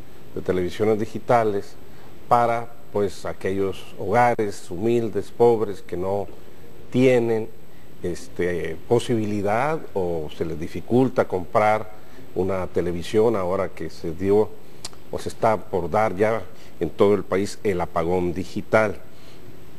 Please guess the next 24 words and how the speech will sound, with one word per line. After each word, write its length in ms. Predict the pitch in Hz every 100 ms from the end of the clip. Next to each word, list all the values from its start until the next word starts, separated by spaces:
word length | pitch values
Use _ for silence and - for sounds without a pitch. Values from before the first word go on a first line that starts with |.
| - - - -
Hay 160 | 160
quienes, 420 | 180 175 165 165 127
desde 220 | 104 95
luego, 280 | 95 107 147
no 240 | 107 95
están 380 | 87 - 92 92
de 80 | 95
acuerdo 560 | - 120 110 101 101 - - - - -
con 200 | 85 82
esta 280 | 95 - 107
política 540 | 120 123 120 107 -
del 80 | 90
gobierno 340 | 87 87 90
federal, 440 | 98 123 123 120 135 - - -
ya 100 | 98
que 160 | 90 98
la 120 | 87
consideran 680 | - 82 - 90 98 95 87 - - - -
una 180 | 113 107
política 640 | 104 - 95 - 95 98 90 -
clientelar. 920 | 95 98 98 95 - 107 127 131 98 - - - - - - - - - - - - -
Pero 240 | 151 175
bueno, 400 | 151 202 202 98
es, 400 | 113 123 131 -